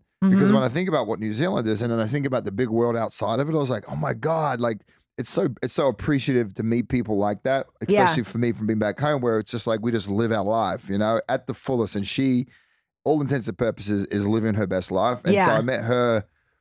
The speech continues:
Speaker 1: I think it was night one.
Speaker 2: Yeah.
Speaker 1: And then throughout the weekend, I saw her looks and all that, saw a bit of her personality. I was
Speaker 2: Yeah.
Speaker 1: just like, "That's so cool." So we connected. That was great. What about, who was yours?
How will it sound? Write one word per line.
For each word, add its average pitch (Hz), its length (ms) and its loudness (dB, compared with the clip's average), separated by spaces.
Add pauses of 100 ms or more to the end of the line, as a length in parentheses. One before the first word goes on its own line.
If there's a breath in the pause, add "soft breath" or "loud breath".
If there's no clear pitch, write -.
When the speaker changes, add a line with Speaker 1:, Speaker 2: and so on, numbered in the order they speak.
(160)
Speaker 1:
I 123 40 0
think 151 100 0
it 156 40 2
was 123 120 0
night 139 200 2
one. 113 460 0
Speaker 2:
Yeah. 185 280 4 (160)
Speaker 1:
And 127 180 0
then 120 240 0
throughout 123 400 0
the 131 60 -2
weekend, 131 440 -2
I 107 40 -2
saw 123 200 0
her 110 120 0
looks 160 420 2
and 143 100 0
all 127 120 2
that, 143 220 0
saw 143 280 0
a 131 60 2
bit 135 160 0
of 131 120 -2
her 127 120 0
personality. 143 760 2
I 220 100 6
was - 80 6
Speaker 2:
Yeah. 175 60 2
Speaker 1:
just 156 80 0
like, 117 140 0
"That's - 220 -2
so 117 200 0
cool." 104 300 -2
So 139 120 -2
we 156 100 2
connected. 127 460 -2
That 143 120 0
was 101 140 -2
great. 104 320 -2
What 131 80 2
about, 143 220 0
who 156 100 2
was 143 180 0
yours? 135 360 -2